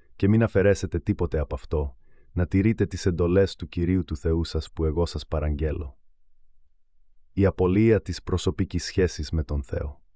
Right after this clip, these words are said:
Ένα ακόμη κρίσιμο πρόβλημα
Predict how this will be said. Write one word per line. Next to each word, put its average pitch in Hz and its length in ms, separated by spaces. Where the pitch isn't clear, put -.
Ένα 113 200
ακόμη 120 360
κρίσιμο 87 440
πρόβλημα 82 600